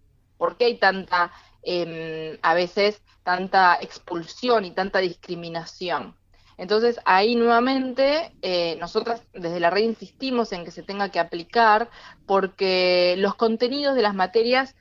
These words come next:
deben tomar la diversidad, deben tomar, eh, por ejemplo, uno de los, de los, em, módulos, ¿sí? de la esi habla de, eh, de hablar de los secretos,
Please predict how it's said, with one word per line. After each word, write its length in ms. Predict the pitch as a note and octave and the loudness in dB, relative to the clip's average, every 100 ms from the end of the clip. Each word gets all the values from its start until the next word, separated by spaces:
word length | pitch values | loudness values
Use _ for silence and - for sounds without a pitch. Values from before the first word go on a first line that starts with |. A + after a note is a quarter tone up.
| _ | _
deben 340 | A3 C4+ C4+ B3 | -2 0 0 0
tomar 340 | A3 A#3 A3 | 2 4 4
la 100 | F#3 | 2
diversidad, 720 | F3 F3 E3+ - F3+ F#3+ G3 | 2 -2 -4 -8 0 4 4
deben 380 | G3 F#3+ G3 F#3+ | 0 -6 -6 -4
tomar, 480 | F3 F3+ G3 G#3 A#3 - - - | 0 4 6 4 -2 -16 -20 -10
eh, 200 | F#3+ F3+ | -2 -2
por 120 | F3 E3+ | 0 -2
ejemplo, 540 | - G#3+ A3+ A3 - - | 0 -2 2 2 2 0
uno 320 | A#3 A#3 A3 | 2 4 4
de 140 | F#3 | 2
los, 540 | D#3+ D#3+ D#3 D3+ D#3 - - - - _ _ - | 2 4 4 4 0 -14 -20 -20 -20 _ _ -16
de 260 | G#3+ F#3 F#3 | -6 -2 2
los, 1000 | F3 F3 E3+ E3+ E3+ E3 E3 D#3+ E3+ - | 4 4 6 6 4 4 4 2 -2 -12
em, 760 | - F3+ E3+ E3+ E3 D#3+ D#3+ D3 - | -4 -2 -2 -4 -8 -8 -8 -10 -6
módulos, 800 | F#3+ B3+ A3+ F#3+ F#3 F#3+ B3 - | 2 2 2 0 2 2 0 -12
¿sí? 340 | - G3 G3+ | -12 -8 -6
de 120 | G#3 F3+ | -2 2
la 140 | F3+ | 2
esi 500 | G#3 A#3 - C4+ D4 - - - | 4 2 -2 -4 -4 -8 -20 -8
habla 440 | - G3 G#3+ G#3 F#3+ | 2 4 4 4 4
de, 460 | F#3 G#3 A#3+ C#4 - - - - | 2 2 2 0 -10 -20 -14 -4
eh, 880 | F#3 F3+ F3 E3+ E3+ E3 D#3+ D#3 - _ - | 2 4 4 4 4 4 4 2 -4 _ -20
de 140 | - F#3 | -6 -2
hablar 200 | G3+ B3+ | 0 0
de 60 | |
los 140 | C4 G#3+ | 0 -2
secretos, 760 | F3 - C4+ A#3+ - D#3 - | -4 0 0 0 0 -2 -4